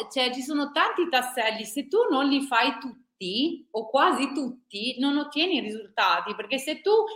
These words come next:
inizi a, allora, inizi a fare video, ma la qualità dei video è pessima, non ottieni risultati.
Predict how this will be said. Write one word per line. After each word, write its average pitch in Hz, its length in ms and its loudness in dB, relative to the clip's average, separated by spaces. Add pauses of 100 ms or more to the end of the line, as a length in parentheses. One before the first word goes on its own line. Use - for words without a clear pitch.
(160)
inizi 285 340 0
a, - 180 -4
allora, 226 300 4
inizi 277 260 0
a 285 100 -2
fare 285 280 4
video, 285 500 4
ma 226 140 2
la 233 160 4
qualità 240 360 0
dei 240 180 -2
video 226 320 0
è 214 120 2
pessima, 254 840 2
non 214 180 -2
ottieni 214 340 -4
risultati. 185 640 -4